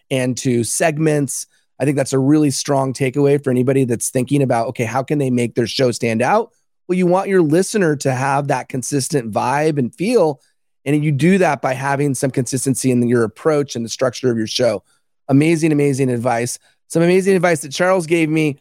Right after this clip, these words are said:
I already have one of those things, by the way. I have a battery that does that. I just have too many lights and too many things going on that not everything's backed up. And the internet in the house went out, which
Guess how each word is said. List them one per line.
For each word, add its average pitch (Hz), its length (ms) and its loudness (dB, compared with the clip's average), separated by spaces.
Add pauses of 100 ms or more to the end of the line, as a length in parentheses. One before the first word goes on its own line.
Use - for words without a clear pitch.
I 240 160 2
already 262 220 2
have 233 360 2
one 220 140 2
of 202 80 4
those 190 240 2
things, 185 400 0
by 175 180 0
the 175 120 4
way. 170 280 4
I 165 40 4
have 160 320 0
a 190 40 2
battery 160 460 2
that 156 160 0
does 147 220 2
that. 190 240 2 (340)
I 156 100 -2
just 185 140 0
have 160 220 0
too - 160 0
many 208 160 4
lights 170 440 0 (380)
and 147 300 0
too 190 100 0
many 196 160 4
things 175 260 0
going 160 220 2
on 160 160 2
that 147 100 0
not 143 260 -2
everything's 143 500 -2
backed 131 320 -4
up. 170 320 0
And 143 180 0
the 156 60 0
internet 165 400 -2
in 131 60 -4
the 120 60 -6
house 175 400 -4
went 135 160 -4
out, 113 280 -6 (320)
which 143 200 -2